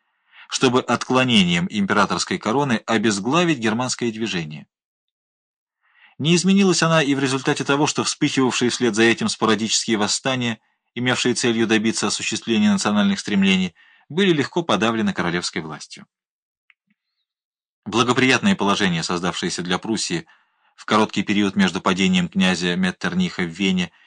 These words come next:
и выводом войск из Берлина, снова, хотя и в более слабой степени, оказалось налицо, когда выяснилось, что король и его армия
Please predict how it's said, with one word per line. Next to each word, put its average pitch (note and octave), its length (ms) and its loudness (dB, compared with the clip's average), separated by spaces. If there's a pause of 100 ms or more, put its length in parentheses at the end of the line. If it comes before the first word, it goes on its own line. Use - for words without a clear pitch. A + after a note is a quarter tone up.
(240)
и G2 180 2
выводом G2+ 480 2
войск F#2 280 0
из F2 120 -4
Берлина, B2 500 -4 (1120)
снова, D#3+ 380 2
хотя G#2+ 260 2
и G2+ 60 4
в F2+ 60 -8
более A2+ 220 4
слабой A#2+ 360 2
степени, E3 380 0
оказалось C3 520 0
налицо, B2+ 500 0
когда A#2 340 -2
выяснилось, G#2 460 2
что G#2+ 160 -2
король A2+ 380 0
и F#2+ 60 2
его F#2 180 4
армия F#2+ 440 -2